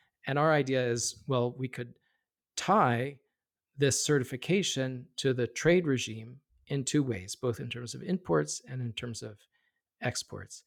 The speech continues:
Uh, and this relates a little bit to what's done in some of these other areas. So, you know, in the case of A I, what you might say is, uh,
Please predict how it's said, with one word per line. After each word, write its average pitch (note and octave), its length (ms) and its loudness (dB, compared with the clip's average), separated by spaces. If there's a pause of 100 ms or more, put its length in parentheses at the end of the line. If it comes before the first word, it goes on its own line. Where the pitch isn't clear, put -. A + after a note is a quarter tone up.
(440)
Uh, B2 200 0
and D3+ 200 4
this F3+ 260 2
relates D#3 540 0
a D#3+ 80 -2
little F3+ 220 0
bit C3 240 -2
to C#3 180 2
what's B2 300 0
done B2 260 2
in B2 240 -6
some C3 240 0
of A2+ 80 -2
these A#2 320 -2
other A#2+ 240 0
areas. A#2+ 460 2
So, A2+ 300 -6 (520)
you B2 120 -4
know, A#2 200 0
in B2 100 -4
the A#2+ 60 -4
case D3+ 260 2
of D3 80 2
A C3 160 4
I, A#2+ 380 0 (320)
what C#3 120 -10
you C3 100 -4
might A#2+ 240 0
say B2+ 500 -2
is, A2+ 460 -10 (760)
uh, - 40 -10